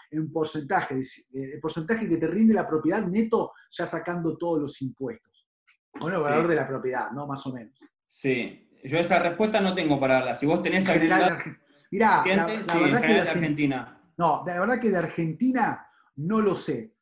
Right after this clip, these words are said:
Speaker 1: Sí lo sé
Speaker 2: Porque es
Speaker 1: de
Speaker 2: muy, muy diferente, ¿no? Una
Speaker 1: Sí,
Speaker 2: zona de otra.
Speaker 1: porque una cosa es una zona rural, otra cosa es la costa, otra cosa, pero seguramente debe ser mucho más que el dos por ciento anual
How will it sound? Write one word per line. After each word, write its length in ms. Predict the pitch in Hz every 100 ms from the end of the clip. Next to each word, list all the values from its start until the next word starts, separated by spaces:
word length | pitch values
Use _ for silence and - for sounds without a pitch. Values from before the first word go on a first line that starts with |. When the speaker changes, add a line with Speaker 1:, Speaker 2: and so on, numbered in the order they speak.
| -
Speaker 1:
Sí 260 | - 247 262
lo 120 | -
sé 300 | - 202 240
Speaker 2:
Porque 160 | 131
es 60 | 147
Speaker 1:
de 60 | 160
Speaker 2:
muy, 160 | 160
muy 180 | 151 170
diferente, 460 | 156 165 170 139 139
¿no? 200 | 165 165
Una 100 | 147
Speaker 1:
Sí, 80 |
Speaker 2:
zona 220 | 165 156 143
de 100 | 139
otra. 280 | 135 120 120
Speaker 1:
porque 240 | 160 165
una 120 | 175
cosa 200 | 175 175
es 60 | 160
una 60 |
zona 160 | 156 160
rural, 400 | 151 151 165 160
otra 120 | 147
cosa 200 | 143 147
es 60 | 135
la 140 | 135 -
costa, 320 | 165 160 143
otra 140 | 135
cosa, 380 | 156 139 151 135 - -
pero 160 | 160
seguramente 560 | - 175 180 170 180 175 160
debe 140 | 156
ser 220 | 156 160
mucho 280 | 156 160 160
más 160 | 156 156
que 80 | 151
el 80 | 135
dos 140 | 143 -
por 100 | 139
ciento 300 | 151 135 135
anual 280 | 135 147